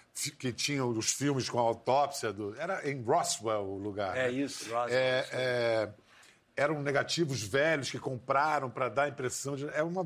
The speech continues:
Speaker 1: super farsa. E acho que o ser humano, você fala da necessidade do, do ser humano de acreditar,
Speaker 2: Aham.
Speaker 1: mas também tem uma necessidade enorme de se auto-enganar, né?
Speaker 2: <laughs> Com certeza.
Speaker 1: Nossa, mas como gosta.
Speaker 2: E a ciência é o melhor antídoto quanto a isso.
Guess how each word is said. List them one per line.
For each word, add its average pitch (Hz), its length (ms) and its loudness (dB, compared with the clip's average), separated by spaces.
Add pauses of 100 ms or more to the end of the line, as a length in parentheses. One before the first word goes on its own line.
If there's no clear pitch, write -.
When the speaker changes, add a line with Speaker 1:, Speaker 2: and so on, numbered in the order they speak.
Speaker 1:
super 175 560 0
farsa. 117 440 2 (720)
E 330 40 -4
acho 320 120 -4
que - 60 -6
o 175 40 -2
ser 196 160 2
humano, 180 380 2 (240)
você 208 220 0
fala 196 280 2
da 175 120 2
necessidade 160 680 0
do, 139 80 -6
do 127 320 -6
ser 151 180 -2
humano 139 460 -2
de 123 160 -2
acreditar, 120 840 0
Speaker 2:
Aham. 107 300 -12
Speaker 1:
mas 190 140 -2
também 156 280 2
tem 156 140 0
uma 147 60 2
necessidade 113 880 0
enorme 117 400 0
de 101 100 -8
se - 160 -4
auto-enganar, 101 800 -2
né? 127 200 2
Speaker 2:
<laughs> 110 40 -10
Com 156 100 2
certeza. 131 460 -6
Speaker 1:
Nossa, 170 560 0
mas 123 140 -4
como 180 260 -2
gosta. 107 600 -2 (120)
Speaker 2:
E 135 100 -2
a 135 60 0
ciência 175 420 2
é 190 40 2
o - 20 2
melhor 160 300 4
antídoto 143 560 -2 (100)
quanto 110 220 -6
a - 40 -10
isso. - 380 -16